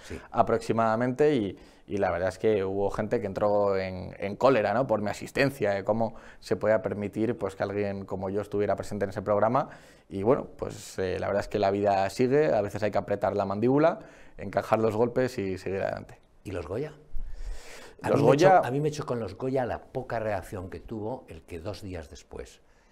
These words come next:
Speaker 1: de ser asesinados dos guardias civiles y herido gravemente otro en Barbate, y cuando se estaba dando sepultura a los cuerpos, hubiese lo que hubo allí.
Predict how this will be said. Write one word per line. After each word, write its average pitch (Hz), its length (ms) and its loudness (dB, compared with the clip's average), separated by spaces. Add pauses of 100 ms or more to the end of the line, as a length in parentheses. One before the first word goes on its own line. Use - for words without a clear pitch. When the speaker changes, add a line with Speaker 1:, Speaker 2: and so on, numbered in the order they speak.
(540)
Speaker 1:
de 80 160 -10
ser - 500 -12
asesinados 85 800 -10 (140)
dos - 160 -10
guardias 82 340 -10
civiles 80 600 -14
y 82 140 -14
herido 78 340 -10
gravemente 78 560 -10
otro 76 280 -14
en 73 100 -14
Barbate, 117 520 -8 (320)
y 90 80 -18
cuando 87 300 -10
se 92 100 -12
estaba 101 280 -4
dando 95 200 -6
sepultura - 760 -10 (600)
a - 140 -10
los - 160 -10
cuerpos, 107 520 -8
hubiese 95 640 -10 (760)
lo 87 160 -10
que 92 100 -6
hubo 71 180 -4
allí. - 260 -14